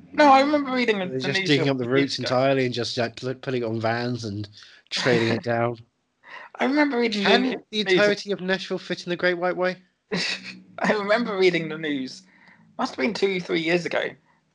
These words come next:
Speaker 1: that they
Speaker 2: It's
Speaker 1: were
Speaker 2: Freddy.
Speaker 1: <laughs> that they were playing, that they were planning to do, um, a Nashville musical. But I don't know
Speaker 2: No,
Speaker 1: what
Speaker 2: no,
Speaker 1: was
Speaker 2: you must be confusing it. It was, they were going to do a mix-up of, uh,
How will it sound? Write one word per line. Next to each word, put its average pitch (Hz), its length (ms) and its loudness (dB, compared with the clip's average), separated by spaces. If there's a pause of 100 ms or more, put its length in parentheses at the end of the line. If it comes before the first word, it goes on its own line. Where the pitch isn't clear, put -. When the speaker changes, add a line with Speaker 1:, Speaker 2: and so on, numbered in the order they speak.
Speaker 1:
that 151 260 2
they 151 140 2
Speaker 2:
It's 143 100 -4
Speaker 1:
were 139 280 6
Speaker 2:
Freddy. 123 160 -6 (420)
Speaker 1:
<laughs> - 400 -20
that 175 280 -2
they 165 180 -4
were 160 180 -2
playing, 165 720 0 (260)
that 165 180 0
they 175 100 4
were 165 140 0
planning 165 460 0
to 156 80 -12
do, 151 260 -4
um, 151 320 -4 (640)
a 139 360 2 (180)
Nashville 156 440 -4
musical. 175 400 -4 (720)
But 190 140 -2
I 208 40 2
don't 208 100 2
know 202 80 -4
Speaker 2:
No, 156 100 4
Speaker 1:
what 160 100 6
Speaker 2:
no, 160 80 4
Speaker 1:
was 151 140 2
Speaker 2:
you 156 60 0
must 160 200 0
be 156 80 -2
confusing 143 380 -4
it. 135 200 -2
It 143 120 0
was, 135 180 -2
they 147 160 0
were 139 60 2
going 143 140 4
to 139 100 -8
do 139 220 2
a 131 240 4
mix-up 135 500 -2
of, 120 240 -2
uh, 120 440 0